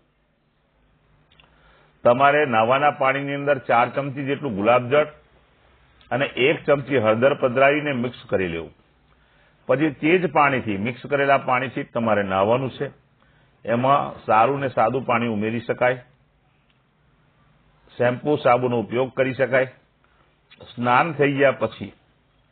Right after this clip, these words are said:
દૂધનું તિલક કપાળમાં અને નાભી પર કરવાનું છે. આ બે કાર્ય પતી જાય પછી તમારે એક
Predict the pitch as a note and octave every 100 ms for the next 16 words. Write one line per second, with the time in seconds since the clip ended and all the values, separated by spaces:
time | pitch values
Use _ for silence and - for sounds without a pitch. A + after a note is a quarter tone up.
0 | _ _ _ _ - G2 A#2 A#2+ D3 D#3+
1 | D#3+ D3 A#2 - - - _ _ _ -
2 | G2 A#2+ B2+ C#3+ D#3 E3 _ _ _ A2+
3 | C3 A#2+ G#2+ G2+ C3+ C3+ G#2+ G#2 F#2+ E2
4 | D#2 - _ _ _ _ _ _ _ _
5 | _ _ _ _ - F#2+ G2 B2+ D#3 C#3+
6 | C#3 C#3+ - A#2+ B2+ F2+ E2+ - _ _
7 | _ _ _ _ _ _ _ _ _ _
8 | _ _ _ _ _ _ _ _ _ _
9 | _ C3+ C3+ C3+ F#2 - _ _ _ _
10 | _ _ _ _ _ G#2+ A2+ A#2+ C#3+ D#3
11 | - _ _ _ _ _ _ _ _ _
12 | _ _ _ - A2